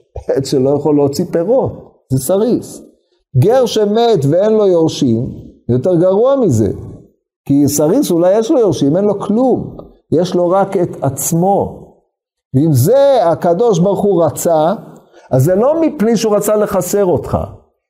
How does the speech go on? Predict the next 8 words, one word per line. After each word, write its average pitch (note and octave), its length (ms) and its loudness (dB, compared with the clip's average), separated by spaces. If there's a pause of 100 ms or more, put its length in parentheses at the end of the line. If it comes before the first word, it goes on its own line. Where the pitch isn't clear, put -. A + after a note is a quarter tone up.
(120)
אלא F#3+ 260 2
מפני F#3+ 640 2
שכשהוא A#3+ 960 0
מביא G3 440 2
אדם A3 320 0
לעולם, G3+ 440 2
הוא A3 140 2
מביא G3+ 300 2